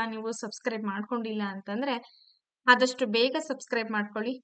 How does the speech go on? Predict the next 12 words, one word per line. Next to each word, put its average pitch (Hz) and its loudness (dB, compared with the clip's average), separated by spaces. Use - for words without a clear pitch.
ಹಾಗೇನೆ 269 2
ಬೆಲ್ 208 0
ಐಕಾನ್ 269 -2
ಕ್ಲಿಕ್ 226 -6
ಮಾಡೋದ್ರ 208 -4
ಮೂಲಕ 196 -6
ನೀವು 240 -4
ಪ್ರತಿದಿನ 262 2
ನಮ್ಮ 220 -6
ತರಗತಿಗಳನ್ನ 202 -4
ವೀಕ್ಷಣೆ 214 -4
ಮಾಡ್ಬೋದು. 175 -4